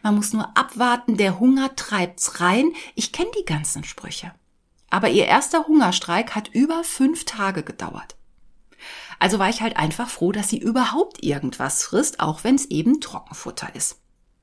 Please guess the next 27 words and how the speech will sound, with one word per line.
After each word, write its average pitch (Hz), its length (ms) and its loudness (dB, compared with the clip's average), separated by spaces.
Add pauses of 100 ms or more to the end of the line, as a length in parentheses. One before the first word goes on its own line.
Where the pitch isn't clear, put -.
(380)
Und 190 160 2
so 226 260 4
wusste 247 240 -2
ich - 160 -6
ja 156 220 4
auch 139 140 2
aus - 160 -4
meiner 170 260 2
Erfahrung 147 560 -4 (480)
und 175 160 2
unserer 156 300 0
Vergangenheit, 165 680 -4 (320)
ich - 140 -4
muss 254 220 2
extrem 214 560 4
drauf 170 320 0
achten, - 340 0
dass 185 240 2
sie 233 100 2
genug 202 540 2
säuft, 151 460 4
damit 175 280 2
ihre 175 220 4
Nieren 220 420 6
möglichst 214 560 4
lange 175 300 8
mitmachen. - 640 0